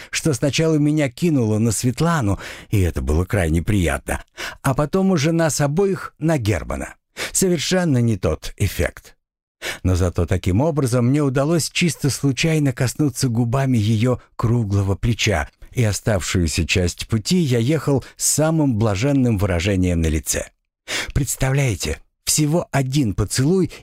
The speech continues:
и весь мой день по маковку накрыт нирваной. Естественно, все вокруг сделали вид, будто бы ничего не произошло. Типа для скромного музейного работника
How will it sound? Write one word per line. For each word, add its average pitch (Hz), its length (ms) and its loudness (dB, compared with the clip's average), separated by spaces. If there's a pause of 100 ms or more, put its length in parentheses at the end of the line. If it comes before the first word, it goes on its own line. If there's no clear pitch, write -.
и 151 120 2
весь 156 280 -2
мой 135 160 2
день 160 320 0
по 135 160 -2
маковку 139 560 0
накрыт 117 600 -2
нирваной. 76 720 -2 (1160)
Естественно, 98 840 0 (320)
все 98 220 0
вокруг 82 380 0
сделали 82 440 0
вид, 120 280 0
будто 92 320 -2
бы 90 120 0
ничего 78 460 0
не 90 100 2
произошло. 120 680 -2 (420)
Типа 185 400 0
для 147 220 0
скромного 156 640 2
музейного 123 600 2
работника 131 720 0